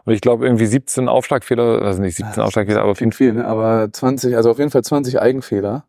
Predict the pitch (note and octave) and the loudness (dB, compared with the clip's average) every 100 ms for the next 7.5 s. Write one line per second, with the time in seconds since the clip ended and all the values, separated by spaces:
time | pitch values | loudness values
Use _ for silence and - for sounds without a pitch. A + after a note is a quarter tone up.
0 | _ B2+ B2+ - G#2 G#2 B2+ A#2+ A#2+ - | _ 0 2 0 -2 0 2 2 0 -8
1 | - A#2 A2 A2 G#2+ G2+ G2+ G#2 A2+ A#2+ | -2 2 6 6 4 0 0 0 0 0
2 | A#2 - A2 - A2 - - - C3 C#3 | 0 0 -2 0 -2 -4 -6 0 0 2
3 | A2+ A2 G#2 - - A#2 - A2 A#2+ B2+ | 0 0 -2 -6 -2 -2 -2 -4 0 2
4 | A#2 B2 A#2 A2+ A#2+ C3 C3 A#2+ C3 B2+ | 2 2 0 2 2 2 0 -2 -2 -2
5 | - A#2 B2+ B2 A#2+ C3+ - - A#2 G#2+ | 0 2 2 2 0 0 -6 -2 -2 0
6 | A#2 A2+ G#2+ G2 F#2 - G2+ F#2+ G2 G#2+ | 0 0 0 -2 -4 -4 -2 0 0 -2
7 | G2 G2+ G2 F#2 B2+ | 0 0 0 -4 -6